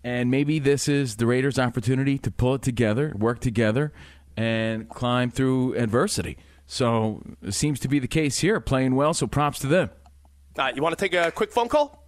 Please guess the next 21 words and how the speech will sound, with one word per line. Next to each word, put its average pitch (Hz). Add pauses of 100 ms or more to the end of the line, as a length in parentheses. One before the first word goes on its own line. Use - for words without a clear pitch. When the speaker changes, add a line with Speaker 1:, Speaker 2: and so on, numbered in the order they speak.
Speaker 1:
Let's 127
do 185
it. -
Things 190
Speaker 2:
Say -
Speaker 1:
that 175
Speaker 2:
what's 156
Speaker 1:
make 190
Speaker 2:
up. -
Speaker 1:
you 151
go, 156
"Hmm?" 254 (480)
And 151
then 202
we're 220
gonna 226
talk 190
about, 143
get 156
this, 135
guys, 95